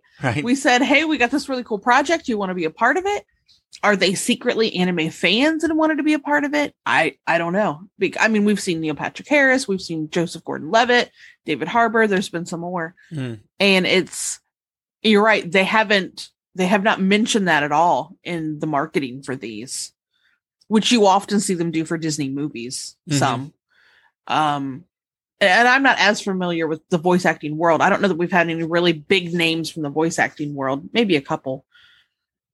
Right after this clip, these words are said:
Speaker 2: So I'm surprised that they went for actors you know by face, whose faces you are not going
Speaker 1: Right.
Speaker 2: to see,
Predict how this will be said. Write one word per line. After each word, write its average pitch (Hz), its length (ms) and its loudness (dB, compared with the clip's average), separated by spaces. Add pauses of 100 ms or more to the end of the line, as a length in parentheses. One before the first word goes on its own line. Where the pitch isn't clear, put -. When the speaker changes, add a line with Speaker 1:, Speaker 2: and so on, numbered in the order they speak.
Speaker 2:
So - 160 0
I'm 185 120 2
surprised 175 480 0
that 156 80 -4
they 160 100 2
went 160 300 -4
for 143 520 -4 (640)
actors 226 380 2
you 233 100 4
know 202 140 4
by 165 160 2
face, - 760 -2 (580)
whose 160 180 -6
faces 156 340 -4
you 156 120 0
are 139 100 -4
not 170 160 -2
going 143 160 -4
Speaker 1:
Right. 135 180 4
Speaker 2:
to 123 60 -2
see, 156 260 -4